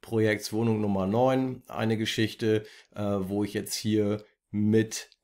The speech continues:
Optionen auf Immobilienaktien, auf reits, äh, statt, äh, der physischen Vermietung der, äh, da verkauften Immobilie, Immobilie agiere. Und hier habe ich im März Optionsprämien in Höhe von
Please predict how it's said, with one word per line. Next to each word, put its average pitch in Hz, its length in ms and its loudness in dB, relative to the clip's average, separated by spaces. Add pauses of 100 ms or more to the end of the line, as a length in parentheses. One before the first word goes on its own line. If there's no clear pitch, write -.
(440)
Optionen 156 720 0
auf 120 320 0
Immobilienaktien, 120 800 2
auf 107 200 -2
reits, 127 360 -2 (280)
äh, 107 240 -2
statt, 113 560 0
äh, 110 140 2
der 110 180 4
physischen 123 460 0
Vermietung 120 600 4 (100)
der, 107 460 4
äh, 104 280 0
da 107 220 2
verkauften 104 640 -2
Immobilie, 104 480 4
Immobilie 104 760 2
agiere. 104 600 2 (300)
Und 113 200 2
hier 117 220 2
habe 117 180 0
ich - 100 -6
im 104 160 2
März 104 420 2
Optionsprämien 101 760 -2
in 95 80 2
Höhe 98 180 2
von 92 360 -2